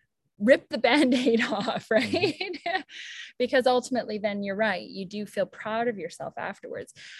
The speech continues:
Speaker 1: And, and, and so much of our life, you know, we were talking about this earlier as we were preparing for this today, is avoiding pain. And we have this culture of avoid pain at all costs,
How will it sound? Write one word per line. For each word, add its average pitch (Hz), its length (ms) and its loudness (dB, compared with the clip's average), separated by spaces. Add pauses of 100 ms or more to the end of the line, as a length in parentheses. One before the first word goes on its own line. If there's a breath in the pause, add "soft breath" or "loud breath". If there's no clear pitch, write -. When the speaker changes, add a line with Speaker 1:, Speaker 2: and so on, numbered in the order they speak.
(140 loud breath)
Speaker 1:
And, 226 360 0
and, 240 280 2 (120)
and 240 120 0
so 269 160 4
much 311 220 -2
of 233 100 -4
our 202 140 2
life, 185 440 -2
you 214 140 -8
know, 190 40 -4
we 196 100 -6
were 190 100 -10
talking 208 240 -8
about 175 160 -8
this 185 200 -4
earlier 196 640 0
as 185 140 -2
we 180 80 -6
were 175 60 -8
preparing 220 520 -6
for 190 140 -4
this - 340 -8
today, 180 380 -2 (920 loud breath)
is 196 420 -2 (120)
avoiding 208 600 2
pain. 196 760 -6 (240)
And 233 120 2
we 240 120 6
have 226 160 -2
this 240 240 2
culture 208 720 -4
of 190 340 -6 (240)
avoid 208 340 -4
pain 214 360 -4
at 185 80 -6
all 202 260 -2
costs, - 960 -6